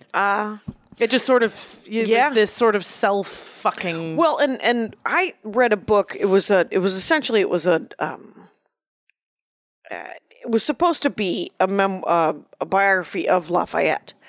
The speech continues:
Speaker 2: Mm.
Speaker 1: and it was written by Sarah Vowell. So it was a,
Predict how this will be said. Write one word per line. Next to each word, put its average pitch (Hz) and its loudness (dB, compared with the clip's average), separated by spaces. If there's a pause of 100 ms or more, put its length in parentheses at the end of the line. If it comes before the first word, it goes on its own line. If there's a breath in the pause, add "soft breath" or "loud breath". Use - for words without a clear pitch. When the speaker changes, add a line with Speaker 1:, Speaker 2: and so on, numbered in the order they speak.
Speaker 2:
Mm. 185 -2 (200 loud breath)
Speaker 1:
and 190 0 (160)
it 208 2
was 190 0 (360 soft breath)
written 330 0
by 262 2
Sarah 220 2
Vowell. - -8 (420 loud breath)
So 208 2
it 226 4
was 233 2
a, 233 2